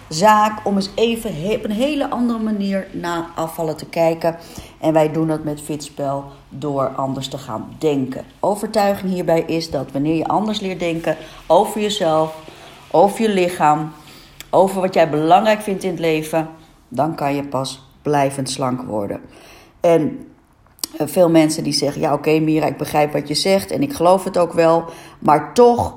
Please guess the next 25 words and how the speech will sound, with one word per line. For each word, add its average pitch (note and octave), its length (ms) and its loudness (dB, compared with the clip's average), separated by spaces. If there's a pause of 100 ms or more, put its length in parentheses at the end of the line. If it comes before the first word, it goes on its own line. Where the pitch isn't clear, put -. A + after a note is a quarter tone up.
leg G3+ 360 2
dan G3+ 180 0
eens F3+ 180 -2
even F3 460 0
uit D3+ 440 2 (200)
wat D#3 360 2
je D#3+ 80 -6
daarmee C#3 420 2
bedoelt." C3 540 -4 (500)
En D3+ 260 4
dat F3 440 6 (100)
ga D#3+ 300 4
ik C3+ 140 -4
je D#3 120 0
uitleggen C#3 500 0
in D#3 160 0
deze C3 380 -2 (300)
podcast. - 680 0 (580)
Ik F3+ 160 -4
ga A3+ 180 4
dat F#3+ 200 2
doen A#3 240 2
aan F#3+ 120 2
de E3 60 0
hand G3+ 500 2